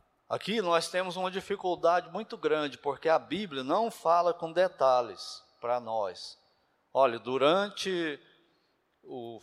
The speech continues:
final da tribulação e no, e no começo do milênio, e durante o milênio, o Espírito Santo vai fazer isso, isso e isso. Não tem isso na Bíblia.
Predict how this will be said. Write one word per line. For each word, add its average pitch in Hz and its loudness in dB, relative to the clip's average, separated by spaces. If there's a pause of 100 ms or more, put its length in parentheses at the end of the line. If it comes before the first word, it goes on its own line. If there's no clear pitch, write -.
final 147 4
da 143 -2
tribulação 131 0
e 139 -8
no, 131 -8
e 127 -8
no 123 -10
começo 131 -2
do 127 -12
milênio, 123 -6
e 127 -4
durante 131 -2
o - -12
milênio, 147 -6
o 143 -8
Espírito 151 -12
Santo 156 -4
vai 160 -6
fazer 143 -6
isso, 156 -16
isso 147 -16
e 123 -16
isso. 110 -16
Não 143 -12
tem 160 -4
isso 120 -12
na 120 -6
Bíblia. 104 -20